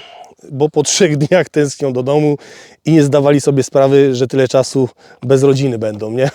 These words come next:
<laughs> No niektórzy, widzicie, psychicznie nie wytrzymują, mamusi nie ma, trzy dni mamusia nie podała, kanapek nie zrobiła na s-,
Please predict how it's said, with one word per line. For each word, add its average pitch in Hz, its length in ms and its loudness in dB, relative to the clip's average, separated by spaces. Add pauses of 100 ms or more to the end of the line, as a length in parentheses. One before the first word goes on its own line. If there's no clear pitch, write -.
(120)
<laughs> 165 140 -2
No 226 120 0
niektórzy, 208 480 -2
widzicie, 196 420 -2 (420)
psychicznie 175 520 2
nie 151 80 4
wytrzymują, 156 840 2
mamusi 151 480 0
nie 143 160 0
ma, 139 220 0 (600)
trzy 175 200 0
dni 175 220 4
mamusia 175 440 0
nie 170 140 0
podała, 170 420 2
kanapek 175 440 -2
nie 170 120 0
zrobiła 170 680 -2
na 165 400 -2
s-, 165 240 -14